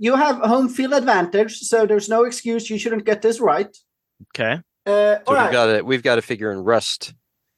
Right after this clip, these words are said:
Speaker 3: damage then.
Speaker 1: <laughs> So we have a two thousand nineteen Dodge Journey Crossroad.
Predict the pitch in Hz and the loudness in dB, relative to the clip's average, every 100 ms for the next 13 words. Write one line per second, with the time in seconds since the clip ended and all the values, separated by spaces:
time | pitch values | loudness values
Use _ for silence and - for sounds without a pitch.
0 | _ _ - 90 82 76 78 85 208 214 | _ _ -6 -2 -2 -6 -6 0 0 0
1 | _ _ - - 269 269 262 - 262 370 | _ _ -6 0 2 2 -2 -8 -4 -2
2 | 320 277 269 262 247 - 214 - - 359 | 2 2 2 0 -4 -8 -8 -6 0 0
3 | - 294 269 254 247 247 214 254 294 285 | 0 0 0 0 -2 -4 -2 0 2 0
4 | - - 190 180 269 277 _ _ _ _ | -2 -2 0 0 -2 -4 _ _ _ _
5 | _ 196 233 285 269 - - - - - | _ 0 2 2 -4 -12 -18 -20 -20 -2
6 | 220 233 233 226 - - - 294 294 - | 2 2 2 -2 -4 -6 0 0 0 -2
7 | 151 131 190 | 2 4 2